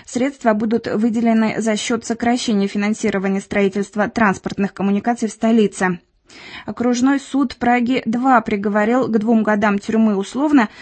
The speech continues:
бывшего директора двух пражских начальных школ, который хранил детскую порнографию на своем рабочем компьютере.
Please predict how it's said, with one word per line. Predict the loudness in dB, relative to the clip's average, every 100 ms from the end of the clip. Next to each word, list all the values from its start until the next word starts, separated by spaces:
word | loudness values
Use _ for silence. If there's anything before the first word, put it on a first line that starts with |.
| -16 -6
бывшего | -4 -2 -2
директора | 0 0 -2 0 2 2
двух | 0 -2 -4
пражских | -2 -2 -2 -6 -4
начальных | -2 -2 -2 -2
школ, | -4 -4 2 2 0 -12 -12
который | -8 -2 0 2 0
хранил | -2 -2 2 4 4 2
детскую | 0 -4 -4 -4
порнографию | 0 0 0 2 0 2 0
на | 0
своем | -2 2 4
рабочем | 4 2 0 -2
компьютере. | 0 0 2 0 0 0 0